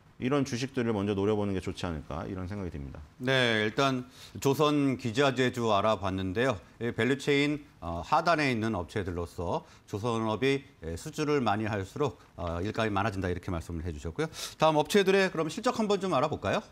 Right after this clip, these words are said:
Speaker 1: 네, 어우, 진짜 그림이 다 지금 모양이 만들어져 있고요. 그림이 미-, 모양이 만들어져 있다는 것은 사실 지금 저기죠. 코-, 저기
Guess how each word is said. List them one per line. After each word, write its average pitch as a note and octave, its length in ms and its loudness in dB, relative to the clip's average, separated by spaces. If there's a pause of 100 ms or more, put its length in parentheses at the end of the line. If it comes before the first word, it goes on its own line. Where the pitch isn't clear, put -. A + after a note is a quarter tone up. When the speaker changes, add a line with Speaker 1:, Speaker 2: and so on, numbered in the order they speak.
(760)
Speaker 1:
네, A2 320 6 (340)
어우, C#3 280 6
진짜 E3+ 280 4
그림이 F#3 640 6
다 C3 240 6
지금 C#3 380 2 (160)
모양이 C#3 360 4
만들어져 A#2+ 420 4
있고요. G#2 400 -2 (520)
그림이 C#3+ 320 4
미-, A#2 200 2 (100)
모양이 C3 340 4
만들어져 A#2 400 4
있다는 C3 320 4
것은 B2 380 2 (420)
사실 C#3+ 460 2
지금 A#2+ 480 2 (640)
저기죠. A#2+ 480 2 (320)
코-, F3 200 0
저기 A#2+ 360 4